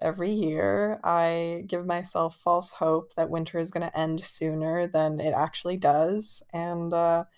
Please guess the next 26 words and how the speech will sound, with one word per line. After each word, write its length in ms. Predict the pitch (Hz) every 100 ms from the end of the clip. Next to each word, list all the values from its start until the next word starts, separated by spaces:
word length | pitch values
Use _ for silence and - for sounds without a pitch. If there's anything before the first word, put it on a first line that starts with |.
| - - _
based 460 | - 214 220 - -
on 500 | - 175 170 170 165
the 80 | 160
data 380 | 165 202 330 220
that 140 | 170
I've 180 | 160 156
compiled 720 | - 190 - 156 151 156 -
throughout 240 | - 160
my 120 | 156 156
lifetime, 640 | 165 254 - 175 151 151
that 120 | 160 - _ 190
really 260 | 247 320
doesn't 300 | 226 214 208
make 320 | 202 208 - -
much 260 | 180 190 196
sense, 500 | - 240 196 143 -
does 260 | - 196 190
it? 240 | 127 113 - _ _ - _ _ _ _ -
Um, 720 | 165 170 165 165 170 170 -
but 160 | 190 165
either 300 | 190 208 196
way, 520 | 175 165 147 139 147 156
that 280 | 165 151 160
didn't, 460 | 170 165 156 147 - - - 185
that 260 | 196 180
data, 640 | 196 208 196 165 160 160